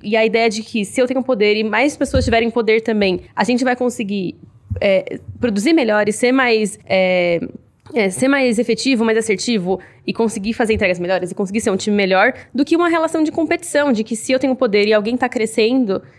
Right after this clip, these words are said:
e alguém está conquistando poder, eu vou perder o meu poder. Não, a gente vai colaborativamente conseguir se tornar mais forte porque a gente vai ter mais poder na mão. E eu acho que até,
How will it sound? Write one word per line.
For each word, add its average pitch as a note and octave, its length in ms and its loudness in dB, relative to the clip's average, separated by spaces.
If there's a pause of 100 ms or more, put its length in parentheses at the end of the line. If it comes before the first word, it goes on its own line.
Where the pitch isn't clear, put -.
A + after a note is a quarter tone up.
(120)
e A3 80 2
alguém G#3+ 160 0
está A#3+ 160 -2
conquistando B3 400 0
poder, A#3+ 600 2
eu G#3+ 140 4
vou A3+ 100 0
perder G#3 400 0
o F#3 40 -2
meu F3 100 -4
poder. E3+ 320 -6
Não, C4 240 2
a A3 80 2
gente A#3 220 -2
vai A#3+ 300 0 (420)
colaborativamente A#3 1400 0
conseguir D4 380 -2
se F4+ 100 0
tornar A#3 260 0
mais G3+ 220 -2
forte A3+ 240 0
porque D#4 180 -2
a F4 40 2
gente F4 120 0
vai F4+ 100 0
ter D#4+ 120 -2
mais B3+ 160 0
poder A#3+ 180 2
na G#3 100 0
mão. F#3 140 0
E G3 60 2
eu A3+ 80 2
acho C#4+ 100 -2
que - 60 0
até, C#4 200 0